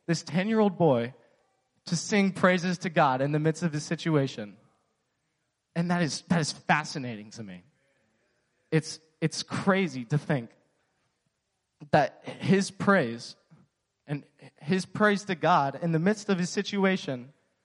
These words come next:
is what got him out of the situation, right? So I think that some of us here might be going through some things. I, I, I'm sure everybody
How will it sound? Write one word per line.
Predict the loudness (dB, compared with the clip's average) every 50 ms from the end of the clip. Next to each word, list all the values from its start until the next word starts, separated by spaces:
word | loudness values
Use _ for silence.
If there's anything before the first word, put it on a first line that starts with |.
| _ _ _ _ _ _ _ _ _ -2
is | 0 2
what | 4 4 4 2 0 2
got | 4 4 4
him | 4 4
out | 4 6 6 6 4
of | 2 0 0
the | -2 -2
situation, | -2 -6 -6 -6 -4 -4 -2 -2 -2 -4 -6 -12 -18 -20 -20 _ _ _ _ _ _ _ _ _ _ _ _ _ _ _ _ _ _ _
right? | 0 0 0 0 -2 -6 -14 _ _ _ _ _ _ _ _ _ _ _ _ _ _ _ _ _ _ _ _ _ _ _ _ _ _ _ _ _ _ _ _ _ _ _ _ _
So | -6 0 2 4 4 4 2 -2 -6 -16 _ _ _ _ _ _
I | 0 0
think | 2 2 -2 -4 -2
that | 0 0 0 0
some | -2 -4 -2 -2
of | -2 -4
us | -8 -12 -8
here | -4 -2 -2 -2 -2 -4 -8 _ _ _ _ _ _ _ _ _ _
might | -4 -4 -2 -2
be | -2
going | -2 -2 -2 -2
through | -4 -6 -8
some | -8 -8 -14 -12
things. | -12 -12 -10 -10 -12 -6
I, | -6 -4 -4
I, | -2 -2 -4 -4 -4
I'm | -6 -10
sure | -4 -2 0
everybody | 0 0 0 0 0 0 -2 -2 -4 -10